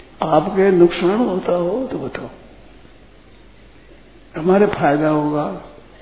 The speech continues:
हम खुश होंगे, हम प्रसन्न होंगे,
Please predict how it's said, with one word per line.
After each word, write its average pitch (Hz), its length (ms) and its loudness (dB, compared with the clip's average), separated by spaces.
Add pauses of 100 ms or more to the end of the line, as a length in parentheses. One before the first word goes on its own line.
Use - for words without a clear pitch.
(440)
हम 175 200 0
खुश 202 300 2
होंगे, 151 440 -2 (540)
हम 156 140 -4
प्रसन्न 175 420 0
होंगे, 151 420 -2